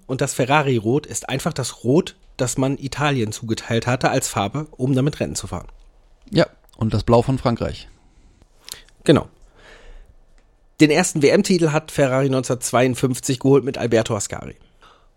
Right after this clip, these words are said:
Speaker 1: Um neben der Formel eins auch Le Mans und andere Rang-, Langstrecken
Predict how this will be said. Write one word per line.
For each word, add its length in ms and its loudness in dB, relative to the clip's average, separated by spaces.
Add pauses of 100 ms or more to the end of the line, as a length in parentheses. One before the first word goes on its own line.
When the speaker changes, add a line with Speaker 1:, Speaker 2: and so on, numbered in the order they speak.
Speaker 1:
Um 360 6
neben 340 6
der 120 6
Formel 320 4
eins 300 -4
auch 260 2
Le 80 6
Mans 240 4
und 100 0
andere 400 2
Rang-, 260 -2
Langstrecken 720 -2